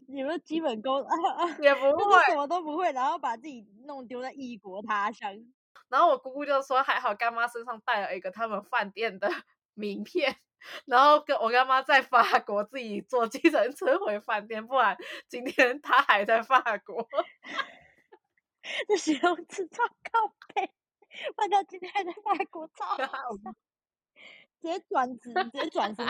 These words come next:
Speaker 1: 成法国人这样子。
Speaker 2: <laughs> 这个真是已经二十年前的事，我姑超爱炒冷饭，她到现在还在讲。
Speaker 1: 超好笑。
Speaker 2: 我这几天才知道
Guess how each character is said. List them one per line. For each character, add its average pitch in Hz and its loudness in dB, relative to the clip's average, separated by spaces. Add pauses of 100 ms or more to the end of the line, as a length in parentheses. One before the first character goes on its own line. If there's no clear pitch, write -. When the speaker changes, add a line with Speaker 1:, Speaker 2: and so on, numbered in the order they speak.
Speaker 1:
成 196 -12
法 196 -2
国 175 -12
人 160 -18
这 170 -14
样 156 -12 (100)
子。 196 -20 (1400)
Speaker 2:
<laughs> - -20
这 349 4
个 302 -2
真 311 2
是 285 -2
已 208 -8
经 240 -12 (200)
二 247 2
十 220 -8
年 180 -8
前 190 -8
的 180 -8
事， 202 -14
我 185 -6
姑 240 -8
超 247 -8
爱 226 4
炒 180 -10
冷 190 -10
饭， 254 4 (100)
她 285 4
到 311 8
现 311 0
在 320 0
还 285 2
在 277 0
讲。 254 4
Speaker 1:
超 247 6
好 208 2
笑。 202 -4 (220)
Speaker 2:
我 285 6
这 392 2
几 277 -6
天 320 2
才 233 4
知 226 -12 (300)
道 254 -4